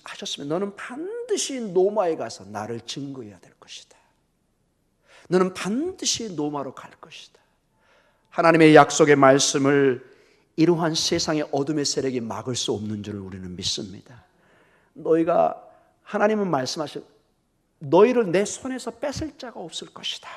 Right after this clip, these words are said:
인간 바울은 지치고 상해 있습니다. 얼마나 배고팠겠습니까? 얼마나 추웠겠습니까?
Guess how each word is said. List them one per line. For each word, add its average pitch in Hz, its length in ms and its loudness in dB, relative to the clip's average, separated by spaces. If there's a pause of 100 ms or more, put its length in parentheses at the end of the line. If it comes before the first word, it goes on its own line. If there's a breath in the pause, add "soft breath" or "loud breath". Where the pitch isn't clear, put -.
(1900 loud breath)
인간 196 500 8
바울은 160 480 6
지치고 135 720 -2
상해 175 380 -6
있습니다. - 560 -14 (600)
얼마나 143 500 2
배고팠겠습니까? - 760 -2
얼마나 139 380 -6
추웠겠습니까? 135 1000 -10